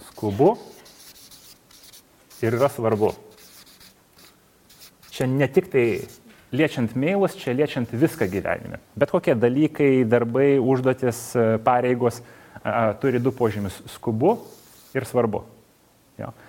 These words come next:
Tai pavyzdžiui, gali būti kažkas tai skubu, bet nesvarbu. Nu, būna, reikia kažką greitai padaryti, vanduo teka, e,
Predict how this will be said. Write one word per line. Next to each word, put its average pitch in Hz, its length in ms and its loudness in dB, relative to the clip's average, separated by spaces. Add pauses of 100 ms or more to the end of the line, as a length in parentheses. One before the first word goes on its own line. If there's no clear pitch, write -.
(280)
Tai 101 160 -6
pavyzdžiui, 120 500 2
gali 135 220 4
būti 127 200 -4
kažkas - 340 -2
tai 131 120 2
skubu, - 1160 -2 (1400)
bet 107 220 2
nesvarbu. 117 420 -4 (480)
Nu, 123 160 -4
būna, 98 240 -2
reikia 110 160 -2
kažką - 240 -2
greitai 127 240 2
padaryti, 113 400 0
vanduo 117 320 0
teka, 143 320 0 (420)
e, 113 120 0